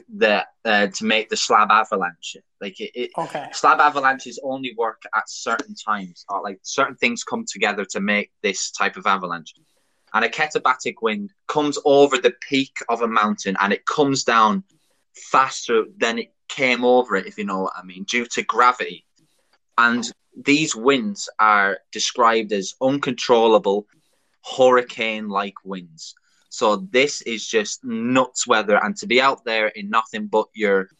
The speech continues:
Speaker 1: sleeping gear, so you're just wearing a vest and, you know, a pair of jocks and stuff like that. It's a really intense atmosphere to be in, and that's why they needed to evacuate the tent, because the tent wouldn't have blown away, it would have been ripped apart.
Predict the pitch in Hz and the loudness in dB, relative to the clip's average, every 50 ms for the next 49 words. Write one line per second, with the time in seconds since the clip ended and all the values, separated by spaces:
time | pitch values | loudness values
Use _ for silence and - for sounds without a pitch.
0 | _ _ _ _ _ _ _ _ _ - - - - - - - 120 127 127 123 | _ _ _ _ _ _ _ _ _ -18 -14 -12 -10 -10 -10 -4 0 0 0 0
1 | - - 120 107 104 92 98 98 98 98 92 - 104 101 101 101 117 - - 131 | 0 -2 -2 0 0 0 0 0 0 0 0 0 0 0 0 0 0 2 2 2
2 | 120 120 117 110 - - 123 120 117 - - - - - 107 104 104 98 _ 120 | 2 2 0 -2 -2 -2 0 0 0 -2 -4 -8 -6 -6 -6 -8 -8 -10 _ -14
3 | 113 110 104 95 95 - - _ - 117 113 110 104 104 117 110 104 - _ - | -12 -8 -6 -8 -8 -8 -12 _ -6 -4 -4 -4 -2 -2 0 0 0 -2 _ -14
4 | 113 104 - - 113 104 - - 110 104 - - 101 95 95 - _ _ _ _ | -14 -14 -8 -6 -4 -4 -4 -4 -6 -6 -4 -2 -2 -2 -2 -4 _ _ _ _
5 | _ _ _ _ _ - - - - 117 104 101 110 123 135 135 135 123 131 113 | _ _ _ _ _ -10 -6 -4 -2 -2 -2 0 2 2 4 4 4 2 0 0
6 | 117 113 110 - - 110 107 104 - - - 107 - - 113 104 - - - 104 | -2 -4 -6 -6 -6 -4 -4 -4 -4 -2 0 0 0 0 -4 -8 -6 -4 -2 0
7 | 104 98 - - - 107 101 101 104 - 107 107 107 117 120 - - 127 117 110 | 0 -2 -2 -4 -4 -2 -2 0 0 0 0 2 2 0 0 -2 0 0 0 0
8 | 110 110 107 104 107 110 107 101 - - 95 110 104 92 110 107 107 - - 110 | 0 0 -2 -2 0 -2 -4 -4 -6 -6 -4 -4 -4 0 0 0 0 -2 -4 -2
9 | 101 101 101 - - 98 - - - 95 92 92 92 _ 98 95 - - 98 92 | 0 2 0 0 -2 -8 -12 -8 -6 -4 -4 -4 -6 _ -8 -6 -4 -2 -4 -4
10 | - - 101 - - - 117 110 98 92 - _ _ _ _ _ 107 127 156 170 | -4 -6 -8 -8 -6 -4 -4 -4 -4 -6 -10 _ _ _ _ _ 2 4 4 4
11 | 160 156 143 - - 135 135 139 143 143 135 127 120 117 120 120 110 95 98 101 | 4 2 -2 -2 0 2 4 4 6 6 4 4 4 4 4 4 4 2 0 -2
12 | - 110 104 110 110 110 - 110 104 104 98 95 107 123 - _ - - - - | -4 -4 -2 -2 -2 -2 -2 -4 -6 -6 -6 -6 -6 -6 -6 _ -8 -10 -8 -2
13 | - 98 92 82 76 | 0 2 2 2 0